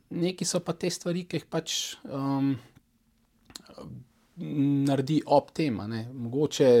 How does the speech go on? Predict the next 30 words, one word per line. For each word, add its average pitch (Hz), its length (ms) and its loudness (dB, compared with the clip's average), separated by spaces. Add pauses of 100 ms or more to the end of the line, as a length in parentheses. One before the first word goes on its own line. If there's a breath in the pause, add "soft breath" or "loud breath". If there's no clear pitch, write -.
(120)
ne 123 200 -6
vem, 127 220 2
včasih 151 520 2
je, 147 160 6 (640 loud breath)
je 123 160 2 (160)
tudi - 300 -2 (440)
C 160 240 6
V, 135 280 0
če 147 180 2
je - 20 2
drugače 123 560 2
oblikovan, 131 560 -2
že, 110 380 0
že 117 180 0
naredi 113 380 2 (200)
nek 113 280 -2
vtis, - 400 -8
ne. 110 180 -6
Pač, 117 300 -6 (600 loud breath)
se - 200 -2
mi 147 80 6
zdi, 170 160 4
da 220 80 8
je - 80 -2
tudi 180 160 0
zelo 180 140 0
pomemben, 165 480 0 (160)
da 131 240 -12 (480)
pogledaš, 131 560 0
za 120 180 -8